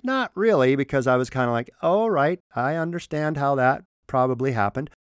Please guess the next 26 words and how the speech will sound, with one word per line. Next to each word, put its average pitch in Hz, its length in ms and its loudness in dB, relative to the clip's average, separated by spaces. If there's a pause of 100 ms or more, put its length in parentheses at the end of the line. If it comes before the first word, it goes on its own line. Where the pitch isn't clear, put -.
It 175 120 -2
looks 254 240 4
like 175 220 0
four 196 360 2
point 180 380 -4
five 151 460 -2 (520)
billion 226 460 2
dollars 214 640 0 (180)
of 156 260 6
your 196 600 6 (200)
Social 190 840 0
Security 185 640 4
money 98 360 0 (160)
went 127 460 2 (200)
to 131 100 -8
pay 139 260 2
off 135 280 2
Ukraine's 202 680 2
debt 160 520 4 (380)
that 143 120 8
is 156 140 2
being 196 280 2
held 226 500 2 (380)
by 160 300 6
none 165 280 6
other 151 460 2